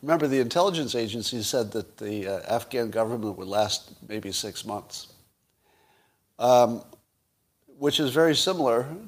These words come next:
to what people believe, uh, Biden will last. So there was a point where we weren't sure if the Afghan government or the American government would last longer. I'm not making that up.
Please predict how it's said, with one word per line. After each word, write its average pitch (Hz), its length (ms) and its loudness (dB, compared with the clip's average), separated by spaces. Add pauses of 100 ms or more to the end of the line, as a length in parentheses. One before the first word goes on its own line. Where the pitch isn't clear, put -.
to - 80 -6
what 127 240 2
people 127 340 0
believe, 110 460 -2
uh, 101 240 -6
Biden 113 440 4
will 90 140 -10
last. 82 460 -12 (760)
So - 180 -2
there 139 160 2
was 185 200 4
a 170 40 2
point 151 540 -2 (760)
where 127 200 0
we 131 160 2
weren't 160 240 4
sure 156 220 2
if 143 100 0
the 120 160 0
Afghan 139 540 2
government 127 600 2 (360)
or 120 160 2
the 117 120 0
American 117 460 2
government 110 520 2
would 104 140 -2
last 107 380 2
longer. 107 460 -4 (1300)
I'm 156 140 -8
not 208 160 2
making 190 320 0
that 165 180 4
up. - 260 0